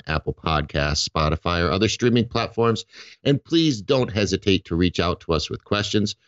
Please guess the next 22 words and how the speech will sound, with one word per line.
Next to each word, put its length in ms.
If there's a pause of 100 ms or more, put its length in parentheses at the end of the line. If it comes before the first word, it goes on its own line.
(260)
Set 200
up 140
a 60
face-to-face 720
or 80
virtual 400
meeting, 340 (320)
or 140
even 240
drop 320
us 120
ideas 400
for 120
future 320
shows 400
and 120
things 220
you 80
want 160
to 60
learn 160
about. 280